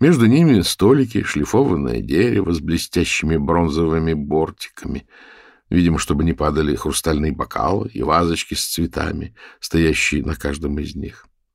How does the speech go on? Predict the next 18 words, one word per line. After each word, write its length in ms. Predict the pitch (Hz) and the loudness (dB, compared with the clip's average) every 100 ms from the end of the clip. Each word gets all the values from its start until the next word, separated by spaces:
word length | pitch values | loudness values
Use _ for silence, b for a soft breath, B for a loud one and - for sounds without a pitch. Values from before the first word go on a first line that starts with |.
| _ _ _ B B B B | _ _ _ B B B B
Аверин 380 | - 131 196 180 | 2 4 6 6
также 280 | 170 160 147 | 4 4 4
заметил 480 | 120 123 135 135 117 | 4 4 4 4 2
встроенные 600 | - 107 113 110 98 85 | 2 2 4 4 4 4
розетки 520 | 78 87 170 - 113 | 2 0 -2 0 -2
и 60 | 104 | 0
панель 360 | 85 92 87 | 0 0 0
управления 540 | 76 73 73 78 73 60 | 0 -2 0 0 -2 -4
освещением. 880 | - - - - 65 57 101 95 _ b b b b - | -4 -6 -6 -4 -4 -4 -6 -8 _ b b b b -2
Вдоль 260 | 85 101 | 2 4
стен 340 | - - 127 107 | 2 2 2 4
отделка 500 | 82 82 101 104 90 | 2 2 0 2 0
из 120 | 76 | 2
матового 560 | 82 85 85 80 76 | 0 0 0 0 0
алюминия 580 | 58 50 87 123 113 101 | -2 -2 -2 -2 0 0
и 40 | 76 | 0
бежевого 500 | 87 82 80 78 53 | 0 0 0 -2 -4
текстиля. 840 | - - - - - 107 - | -10 -12 -12 -6 -6 -4 -6